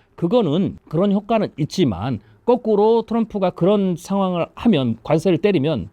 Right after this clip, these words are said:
디플레이션 문제도 나타나고요. 또 다른 부작용들이 있고, 또 하나는 아무리 트럼프가 정책을 그렇게 써도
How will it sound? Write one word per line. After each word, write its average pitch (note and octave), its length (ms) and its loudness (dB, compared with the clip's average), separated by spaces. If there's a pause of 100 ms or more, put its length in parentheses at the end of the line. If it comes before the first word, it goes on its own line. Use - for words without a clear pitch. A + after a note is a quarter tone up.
디플레이션 G3+ 540 4
문제도 D3 320 2
나타나고요. F2+ 680 -4
또 A3+ 140 2
다른 C4+ 200 0
부작용들이 D3 500 0
있고, F#2+ 120 -8
또 A#3 140 0
하나는 F3 420 -2
아무리 A#3 300 2
트럼프가 A3+ 340 0
정책을 E3 320 0
그렇게 - 160 -2
써도 B2+ 460 0